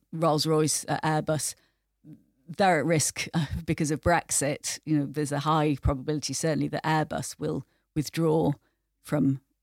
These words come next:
being in the U K once we leave the E U. It's just, it's, it feels like an admission of defeat. It feels like, you know, a last nail in the coffin of,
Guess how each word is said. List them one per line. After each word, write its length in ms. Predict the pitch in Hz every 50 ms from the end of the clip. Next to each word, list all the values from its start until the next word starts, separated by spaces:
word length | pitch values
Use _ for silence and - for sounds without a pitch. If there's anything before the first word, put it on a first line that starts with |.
| - -
being 220 | - 165 151 147
in 120 | 151 147 147
the 60 | 147
U 160 | 143 147 151
K 440 | - - - 143 143 143 104 131 131 _ _ _ _ -
once 300 | - 160 151 143 - -
we 200 | - 151 139 139 -
leave 220 | 143 156 151 139 -
the 140 | 151 143 143
E 60 | 143
U. 400 | 139 139 170 175 143 - - 143 - - _ _ _ _ _ _ -
It's 240 | - 190 135 - -
just, 380 | - 214 202 - - - - -
it's, 260 | - 175 185 185 -
it 300 | - - 170 190 - -
feels 480 | 180 - - 226 220 220 202 190 165 -
like 260 | 180 175 165 160 -
an 60 | 190
admission 440 | 160 156 156 165 165 156 - - 160
of 120 | 156 147 -
defeat. 640 | 156 147 - - 147 - - - - - - - - -
It 100 | 160 147
feels 540 | - - - 170 160 156 151 143 - - -
like, 460 | 143 147 143 147 143 - - - - _ _ _ _ _ _ _ _ _ _ -
you 80 | - 170
know, 160 | 151 151 147
a 20 |
last 800 | 151 156 165 170 160 147 147 - - - - - - - - - _ _ _ -
nail 380 | 156 160 165 160 147 151 160
in 80 | 147 143
the 80 | 139
coffin 500 | - - - 143 - - - 143 - 131 -
of, 280 | - 135 135 - -